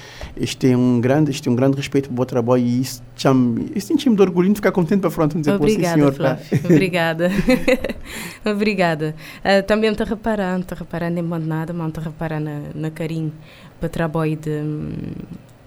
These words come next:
Speaker 2: que não tem feito. Eh, o público português está a gostar de, de nossa tradição, de nossa cultura,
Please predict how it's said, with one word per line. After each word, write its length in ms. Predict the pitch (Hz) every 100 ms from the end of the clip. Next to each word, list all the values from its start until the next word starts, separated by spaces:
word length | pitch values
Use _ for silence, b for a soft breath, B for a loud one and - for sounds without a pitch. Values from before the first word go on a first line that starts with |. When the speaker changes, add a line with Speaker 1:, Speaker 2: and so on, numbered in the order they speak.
| - - - -
Speaker 2:
que 80 | -
não 100 | 170
tem 200 | 165 156
feito. 460 | 156 - 156 165 - - b b b b
Eh, 220 | 170 165 165
o 40 |
público 340 | - 165 165
português 400 | - - 175 170
está 140 | 165 170
a 20 |
gostar 400 | 170 160 - 160
de, 140 | 156 156 151 151 147 - B B B -
de 80 |
nossa 160 | 170 165
tradição, 420 | 170 156 143 175
de 60 | 180
nossa 180 | 175 -
cultura, 640 | 156 156 - 175 175 170